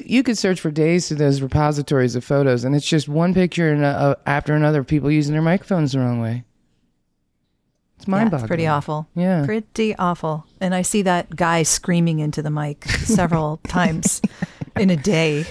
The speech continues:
Speaker 1: No.
Speaker 2: Yeah, we all know the one.
Speaker 1: Yeah.
Speaker 2: Or, or, or the baby. <laughs>
Speaker 1: Yeah, exactly.
Speaker 2: Like,
Speaker 1: It's
Speaker 2: what
Speaker 1: like,
Speaker 2: the hell?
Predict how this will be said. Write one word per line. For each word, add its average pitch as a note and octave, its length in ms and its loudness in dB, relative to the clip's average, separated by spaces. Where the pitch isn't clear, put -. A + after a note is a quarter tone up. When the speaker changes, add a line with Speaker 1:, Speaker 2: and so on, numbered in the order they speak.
Speaker 1:
No. C3 640 -2
Speaker 2:
Yeah, E3+ 440 0
we G#3 180 0
all F#3+ 160 2
know F3+ 160 2
the D#3+ 100 0
one. C#3+ 460 0
Speaker 1:
Yeah. G#3 320 2
Speaker 2:
Or, F#3 180 0
or, F#3+ 240 -2
or G#3+ 140 2
the F#3+ 120 0
baby. F3 680 0
<laughs> - 20 0
Speaker 1:
Yeah, B3+ 220 0
exactly. A3+ 420 0
Speaker 2:
Like, - 40 2
Speaker 1:
It's - 80 -4
Speaker 2:
what D#4 80 0
Speaker 1:
like, G3+ 100 -2
Speaker 2:
the - 160 2
hell? F#4 420 0